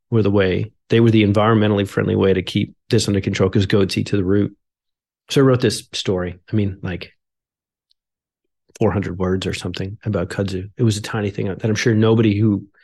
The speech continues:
even the most devoted dedicator, that reader did not read that story. But the morning it came out, I woke up and I was gonna, they told me whatever day the magazine was gonna hit newsstands.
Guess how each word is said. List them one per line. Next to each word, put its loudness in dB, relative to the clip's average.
even 4
the 4
most 2
devoted 2
dedicator, 0
that 0
reader -2
did -2
not -4
read -4
that -4
story. 0
But 0
the 0
morning 4
it -2
came 2
out, -4
I -4
woke 2
up -6
and -2
I 0
was 2
gonna, -2
they 2
told 4
me 4
whatever 2
day 0
the -4
magazine -4
was -8
gonna -4
hit -6
newsstands. -4